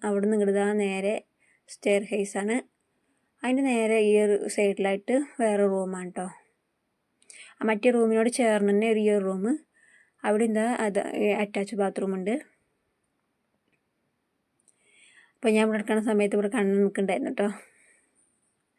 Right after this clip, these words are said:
കണ്ണൻ ഇവിടെ ഒളിച്ച് കളിക്കുകയായിരുന്നു, കണ്ണനും ചേച്ചിയും കൂടി ഒളിച്ച് കളിക്കുകയായിരുന്നു ട്ടോ. അവിടെ നിന്ന് നേരെ വന്നിട്ട് ഇതാ വീണ്ടും നമ്മളിതാ ഇവിടെ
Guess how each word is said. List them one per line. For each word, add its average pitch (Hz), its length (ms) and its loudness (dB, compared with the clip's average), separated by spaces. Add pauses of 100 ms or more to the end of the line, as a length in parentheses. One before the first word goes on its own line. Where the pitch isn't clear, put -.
(500)
കണ്ണൻ 220 240 0
ഇവിടെ 220 200 0
ഒളിച്ച് 202 340 -2
കളിക്കുകയായിരുന്നു, 202 560 2
കണ്ണനും 202 380 0
ചേച്ചിയും 202 300 2
കൂടി 202 140 2
ഒളിച്ച് 190 260 -4
കളിക്കുകയായിരുന്നു 190 460 -4
ട്ടോ. 190 80 -8 (1120)
അവിടെ 240 200 2
നിന്ന് 269 180 2 (120)
നേരെ 226 440 4
വന്നിട്ട് 208 360 0
ഇതാ 214 100 2 (120)
വീണ്ടും 202 340 2
നമ്മളിതാ 208 340 0 (1700)
ഇവിടെ 220 160 -2